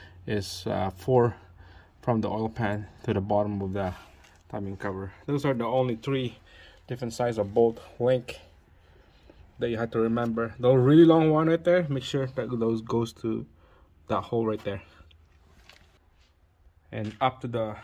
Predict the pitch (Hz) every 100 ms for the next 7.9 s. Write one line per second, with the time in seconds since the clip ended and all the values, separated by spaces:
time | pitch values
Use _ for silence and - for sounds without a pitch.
0 | - _ _ _ - 165 - 135 127 170
1 | 147 147 - - - - - - - _
2 | - 123 123 120 117 117 - - 117 120
3 | 127 - 135 123 117 - - - - _
4 | _ - - _ _ _ _ _ _ -
5 | 123 131 147 - 156 156 156 143 - -
6 | _ _ _ _ _ _ _ _ - 120
7 | 131 135 135 131 127 151 160 160